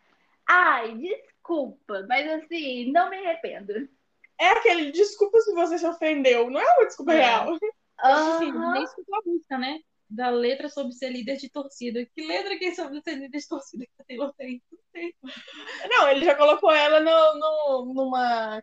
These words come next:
Speaker 2: caixa
Speaker 3: É.
Speaker 2: específica, falou, ela é uma adolescente que fala sobre coisa de adolescente.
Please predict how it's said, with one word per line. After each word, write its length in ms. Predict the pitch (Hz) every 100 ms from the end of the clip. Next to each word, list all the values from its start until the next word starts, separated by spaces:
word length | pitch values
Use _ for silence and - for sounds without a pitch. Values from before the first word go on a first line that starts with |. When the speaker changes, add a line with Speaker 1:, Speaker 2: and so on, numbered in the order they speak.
| _
Speaker 2:
caixa 400 | 285 294 427 539 571
Speaker 3:
É. 40 |
Speaker 2:
específica, 800 | 466 622 196 254 349 - 480 480
falou, 260 | 415 320 277
ela 420 | 262 269 285 285
é 140 | 269
uma 180 | 269 269
adolescente 640 | 254 247 262 - 311 330
que 60 | -
fala 200 | 285 269
sobre 200 | 277 247 -
coisa 200 | 254 262
de 60 |
adolescente. 640 | 240 240 262 285 381 539 -